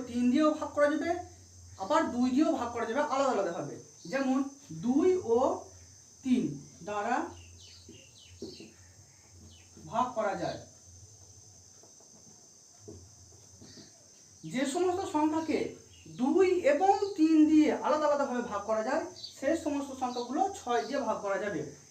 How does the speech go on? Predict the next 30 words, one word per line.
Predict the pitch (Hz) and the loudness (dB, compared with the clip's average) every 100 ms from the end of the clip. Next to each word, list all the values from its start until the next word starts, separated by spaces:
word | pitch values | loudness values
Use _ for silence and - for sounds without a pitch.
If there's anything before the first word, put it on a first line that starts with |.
| - - | -20 -10
যেমন | 240 311 302 | -2 2 4
আমি | 302 247 | 4 2
বলি | 254 262 | 0 -2
এখানে | 254 240 302 370 - - - - - 170 214 | -2 -2 -2 -6 -12 -20 -20 -20 -16 -8 -2
দুই, | 254 269 285 - | 0 2 0 -2
তিন, | 247 247 262 254 233 | -2 -2 -2 -2 -2
চার, | 220 202 220 214 | -2 -2 -4 -6
পাঁচ, | 185 208 226 - - | -8 -8 -8 -12 -14
সাত, | 196 190 220 226 - | -10 -6 -6 -8 -14
তিন, | 202 185 147 143 - 165 | -14 -10 -10 -12 -16 -16
দুই। | 202 185 151 143 - - - - | -14 -10 -10 -12 -20 -20 -20 -12
আচ্ছা, | 208 - 262 | -10 -2 0
এই | 311 | 2
যে | 330 - | 0 -2
সংখ্যাটি, | 269 277 202 156 - - - - - 269 | -4 -4 -4 -6 -12 -16 -20 -18 -6 -4
এই | - | -2
সংখ্যাটি | 294 320 311 269 - - - - | 0 0 -2 -4 -8 -18 -16 -4
আমরা | 277 247 | 0 2
অবশ্যই | 339 359 339 | 0 0 2
বুঝতে | 330 320 | 4 4
পারছি | 311 320 | 4 0
সংখ্যাটি | 311 320 311 | -2 0 2
দুই | 302 294 | 2 4
দিয়ে | 285 | 2
ভাগ | 269 269 | 0 -2
করা | 277 | -2
যাবে, | 285 156 - - - | 0 -2 -6 -14 -6
কারণ | 233 277 277 | -4 -2 -4
শেষে | - 339 | -4 0
দুই | 311 | 4